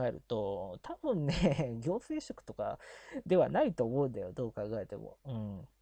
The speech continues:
だから、行政職ではないような気がしますね。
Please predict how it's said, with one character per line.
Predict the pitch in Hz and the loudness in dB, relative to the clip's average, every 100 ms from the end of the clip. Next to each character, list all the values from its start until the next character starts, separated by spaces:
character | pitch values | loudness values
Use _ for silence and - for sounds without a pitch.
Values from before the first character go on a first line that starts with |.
| _ _ _ _ _ _ 151 | _ _ _ _ _ _ 6
だ | 135 | 6
か | 127 | 8
ら、 | 110 107 92 98 | 2 0 -4 -2
行 | 156 | 0
政 | 175 208 196 | 0 0 -4
職 | - 110 | -6 -6
で | 110 | -4
は | |
な | 110 160 | 0 0
い | 139 | 0
よ | 143 202 | -2 -2
う | |
な | 143 | -2
気 | - | -6
が | - | -8
し | - | -10
ま | 95 | -12
す | - | -14
ね。 | - | -20